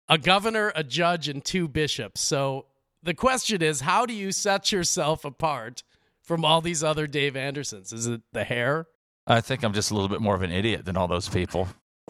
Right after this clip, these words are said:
Speaker 2: The hair, I guess. It's, you know, having a generic name is definitely not an easy thing.
Speaker 1: There's a governor and a judge here, so don't sell yourself too short. <laughs>
Speaker 2: Right. <laughs> Yeah.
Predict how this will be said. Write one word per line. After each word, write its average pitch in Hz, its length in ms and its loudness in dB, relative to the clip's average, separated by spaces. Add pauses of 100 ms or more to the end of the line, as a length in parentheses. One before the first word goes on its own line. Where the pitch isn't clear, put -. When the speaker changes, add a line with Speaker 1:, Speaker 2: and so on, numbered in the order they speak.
(340)
Speaker 2:
The 107 120 4
hair, 104 300 2
I 101 40 -2
guess. 104 300 0
It's, - 260 -2
you 135 120 4
know, 101 160 2
having 165 280 4
a 156 40 4
generic 143 440 4
name 143 300 4
is 120 140 2
definitely 131 320 2
not 117 300 2 (160)
an 123 140 2
easy 113 280 -2
thing. 101 400 -2
Speaker 1:
There's 202 180 -2
a 196 80 -2
governor 185 460 0
and 160 100 -4
a 147 60 -4
judge 143 380 -4
here, 113 200 -12
so 117 160 -10
don't 117 240 -16 (340)
sell 123 240 -6
yourself 117 440 -8
too 107 160 -10
short. 123 400 -8
<laughs> - 100 -4 (400)
Speaker 2:
Right. 120 280 2 (420)
<laughs> - 240 0 (260)
Yeah. 131 100 2